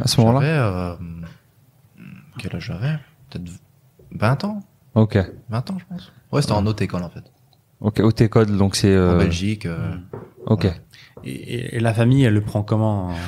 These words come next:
Speaker 2: Alors, euh, bon, ça, je l'aurais dit un peu, euh, quelques mois plus tard.
Speaker 3: <laughs>
Speaker 2: Parce que,
Speaker 3: D'accord.
Speaker 2: euh, je, je savais que ça allait pas très bien
Speaker 3: Ouais.
Speaker 2: passer, mais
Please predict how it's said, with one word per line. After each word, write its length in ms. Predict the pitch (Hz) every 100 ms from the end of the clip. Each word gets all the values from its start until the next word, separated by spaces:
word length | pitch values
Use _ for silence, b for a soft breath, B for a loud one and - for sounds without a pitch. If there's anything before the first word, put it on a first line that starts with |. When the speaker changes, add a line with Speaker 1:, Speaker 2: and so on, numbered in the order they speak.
| 98 B -
Speaker 2:
Alors, 300 | 85 - -
euh, 200 | - -
bon, 140 | 90 - _ - 107 110
ça, 300 | - - - 95
je 100 | 104
l'aurais 220 | 101 101
dit 100 | 104
un 100 | 107
peu, 260 | 104 117 104
euh, 80 | 95
quelques 220 | 104 98
mois 160 | 98 95
plus 120 | 95
tard. 380 | 135 180 - - _ -
Speaker 3:
<laughs> 80 | -
Speaker 2:
Parce 420 | 131 - - -
que, 40 | 165
Speaker 3:
D'accord. 360 | 165 - 107
Speaker 2:
euh, 200 | 87 82 - - _ _ B B B B
je, 160 | B 92
je 60 |
savais 200 | - 113
que 60 | 117
ça 80 | 95
allait 120 | 92
pas 100 | 95
très 160 | - 90
bien 140 | 92
Speaker 3:
Ouais. 40 | 98
Speaker 2:
passer, 340 | 90 87 104
mais 180 | 107 135